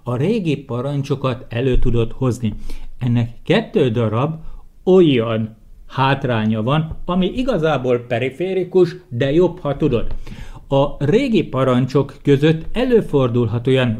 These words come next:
velünk nem, de mással előfordulhat, hogy a parancs sorba te explicit beírod a jelszavadat, azaz nem amikor bekéri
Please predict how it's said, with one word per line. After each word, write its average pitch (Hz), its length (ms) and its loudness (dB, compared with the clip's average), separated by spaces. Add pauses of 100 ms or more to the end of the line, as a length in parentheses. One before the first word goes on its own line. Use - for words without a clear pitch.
velünk 123 560 2
nem, 156 560 2
de 127 200 0
mással 139 600 0
előfordulhat, 170 1120 -2
hogy 127 140 2
a 113 100 2
parancs 170 420 0
sorba 139 760 2
te 117 260 -6
explicit 139 1040 0 (220)
beírod 139 840 2
a 120 280 -4
jelszavadat, 120 880 0 (300)
azaz 117 420 -2
nem 151 280 2
amikor 135 460 0 (120)
bekéri 113 920 0